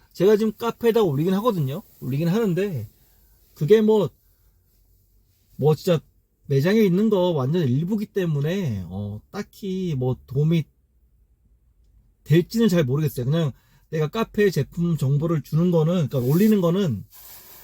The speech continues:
이런 게 있으니까, 요즘에 이런 게 유행이니까, 어, 그냥 분위기를 좀 보시라, 그런 의미로 이게 의도로 드리는 거고, 만약에 정말 돈 되는 제품을 찾겠다 싶으면은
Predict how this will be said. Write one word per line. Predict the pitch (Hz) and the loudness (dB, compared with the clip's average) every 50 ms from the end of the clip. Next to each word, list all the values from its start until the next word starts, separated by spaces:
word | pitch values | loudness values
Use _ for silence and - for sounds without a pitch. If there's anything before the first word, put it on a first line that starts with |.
| - - _ _ | -20 -20 _ _
이런 | 139 147 180 233 240 233 | 0 4 4 4 4 4
게 | 220 233 | 0 0
있으니까, | 196 131 - - 190 202 190 - 156 | -2 -2 -2 -2 -4 -4 -2 -2 -2
요즘에 | 135 131 160 165 151 | -2 -2 -2 -2 -2
이런 | 131 127 156 170 170 | -2 -2 -2 -4 -2
게 | 160 175 170 143 | -2 0 0 0
유행이니까, | 120 120 151 175 196 208 196 185 175 - - 127 123 117 151 139 110 101 104 - _ _ _ _ _ | 0 0 0 2 2 2 0 0 -2 -4 -6 -6 -6 -4 -4 -4 -6 -6 -10 -14 _ _ _ _ _
어, | - 120 120 117 110 104 104 - - _ _ _ _ | -10 -8 -8 -6 -6 -8 -10 -12 -18 _ _ _ _
그냥 | - 170 175 165 135 - - _ - _ _ _ _ _ _ - - - _ _ _ _ _ _ _ _ _ _ _ _ _ - - - - _ - - - - _ _ _ _ _ _ - - _ _ _ _ _ | -4 -2 -2 -2 -2 -4 -8 _ -20 _ _ _ _ _ _ -20 -20 -20 _ _ _ _ _ _ _ _ _ _ _ _ _ -20 -20 -20 -20 _ -20 -20 -20 -20 _ _ _ _ _ _ -20 -20 _ _ _ _ _
분위기를 | - 170 175 196 220 214 220 220 208 180 | 0 2 4 4 4 4 4 4 4 4
좀 | 202 190 165 - _ _ | 2 -4 -6 -8 _ _
보시라, | - - 135 - 226 202 160 127 139 160 139 - - _ _ _ _ _ _ _ _ _ _ _ | -4 -4 -4 -2 -2 -2 -2 -2 -2 -4 -6 -10 -14 _ _ _ _ _ _ _ _ _ _ _
그런 | _ - 170 214 226 214 190 | _ 0 2 4 4 4 4
의미로 | 165 151 156 180 180 180 185 180 170 | 2 2 2 2 2 2 2 2 2
이게 | 156 156 147 139 123 113 | 2 0 0 0 -2 -4
의도로 | 120 127 135 135 175 175 175 170 160 131 113 - | -4 -4 -2 0 0 2 2 2 0 0 -2 -4
드리는 | - 131 147 165 165 151 | -4 -4 -2 -2 -2 -2
거고, | 143 139 135 175 190 165 113 95 90 - - - - - - - | -2 -2 0 0 0 0 -2 -4 -8 -14 -20 -20 -20 -20 -12 -6
만약에 | 131 139 156 175 170 170 180 170 147 - - - - _ _ _ | -2 0 2 2 2 2 2 2 0 0 -6 -16 -20 _ _ _
정말 | - 180 214 220 214 208 | -6 -2 0 2 2 2
돈 | - - 147 147 | 2 0 0 0
되는 | 156 180 175 | 2 2 2
제품을 | 156 147 - 165 165 160 - | 0 0 -2 -2 -2 -4 -4
찾겠다 | - - - - 226 - - - 151 113 | -6 -14 -6 -6 -6 -4 -4 -6 -6 -6
싶으면은 | 104 - - - 196 196 190 190 202 190 147 104 | -6 -8 -6 -4 -2 0 2 2 2 2 2 0